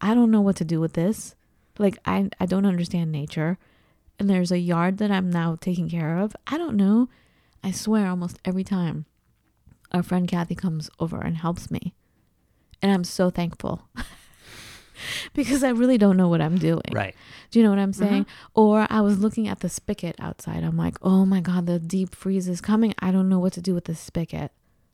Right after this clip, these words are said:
Speaker 1: I don't know." And, like, she came over and she told us what to do. Now, we couldn't figure out what to do 'cause we couldn't figure it out in the house. Like, we couldn't figure out where the valve was to turn off the water.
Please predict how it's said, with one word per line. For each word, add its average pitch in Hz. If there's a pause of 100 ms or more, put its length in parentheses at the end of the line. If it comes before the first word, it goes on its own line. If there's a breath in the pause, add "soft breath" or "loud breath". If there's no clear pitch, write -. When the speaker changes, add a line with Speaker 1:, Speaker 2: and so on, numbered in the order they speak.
(140)
Speaker 1:
I 185
don't 185
know." 175 (580 soft breath)
And, 196
like, 190
she 220
came 220
over 226
and 196
she 190
told 175
us 180
what 170
to -
do. 175 (300 loud breath)
Now, 196 (200 soft breath)
we 208
couldn't 220
figure 196
out 202
what 175
to 165
do 170
'cause 165
we 160
couldn't 160
figure 156
it 156
out 151
in 147
the 156
house. 156
Like, 165
we 185
couldn't 180
figure 170
out 165
where 165
the 160
valve 160
was -
to 180
turn 156
off 147
the 175
water. 175